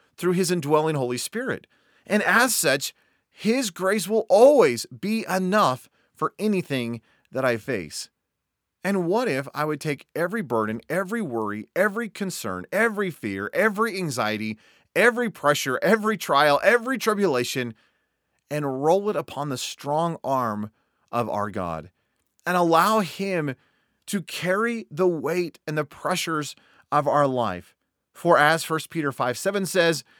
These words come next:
that we are to cast all our anxiety or cares upon the Lord, for he cares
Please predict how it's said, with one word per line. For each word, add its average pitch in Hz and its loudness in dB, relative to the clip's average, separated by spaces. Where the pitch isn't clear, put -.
that 156 -4
we 175 4
are 170 2
to 147 -4
cast 180 -2
all 180 4
our 147 4
anxiety 143 -2
or 117 -2
cares 190 -2
upon 143 -4
the 175 0
Lord, 107 -4
for 131 -6
he 170 -6
cares 120 -4